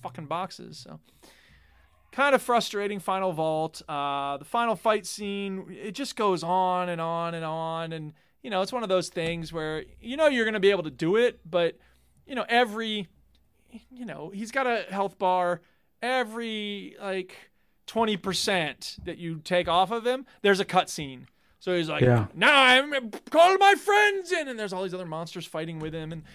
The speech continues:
Speaker 1: and you have to call in
Speaker 2: It's,
Speaker 1: your
Speaker 2: it's, it's the boss Formula one oh one, isn't it? It's like
Speaker 1: Yeah.
Speaker 2: the,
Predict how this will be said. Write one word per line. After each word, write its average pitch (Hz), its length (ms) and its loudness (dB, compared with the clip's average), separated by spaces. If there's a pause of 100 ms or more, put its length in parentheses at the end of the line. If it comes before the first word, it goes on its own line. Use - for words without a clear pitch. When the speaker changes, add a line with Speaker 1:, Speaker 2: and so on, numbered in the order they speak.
(100)
Speaker 1:
and 165 140 0
you 226 180 8
have 196 160 8
to - 80 -12
call 175 240 4
in 185 60 8
Speaker 2:
It's, - 120 4
Speaker 1:
your 214 80 12
Speaker 2:
it's, - 140 4
it's 180 320 6
the 175 100 10
boss - 520 6
Formula 147 600 10
one 131 220 10
oh 120 120 8
one, 117 280 6
isn't 107 280 2
it? 110 80 -2
It's - 200 -2
like 117 220 4
Speaker 1:
Yeah. 220 180 2
Speaker 2:
the, 113 260 2